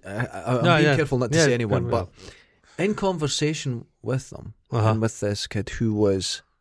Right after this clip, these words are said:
Speaker 1: eighteen,
Speaker 2: Right.
Speaker 1: said, "It's funny talking to you 'cause I've never met anyone from Dundee."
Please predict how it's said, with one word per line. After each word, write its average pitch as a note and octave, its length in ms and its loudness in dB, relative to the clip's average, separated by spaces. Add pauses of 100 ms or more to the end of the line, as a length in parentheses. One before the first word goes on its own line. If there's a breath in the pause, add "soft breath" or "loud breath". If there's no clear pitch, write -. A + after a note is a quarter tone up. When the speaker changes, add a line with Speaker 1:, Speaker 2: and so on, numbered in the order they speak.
(160)
Speaker 1:
eighteen, A#2 480 -4 (200)
Speaker 2:
Right. G2 260 0 (1200)
Speaker 1:
said, B2+ 340 -2 (680)
"It's - 160 -6
funny F3 340 -2
talking C#3+ 400 -2
to - 100 -8
you G#2+ 60 -4
'cause - 140 -6
I've C#3+ 120 2
never C3 180 0
met B2 240 -2
anyone A2+ 300 -2
from A2 200 -4
Dundee." A2 440 -2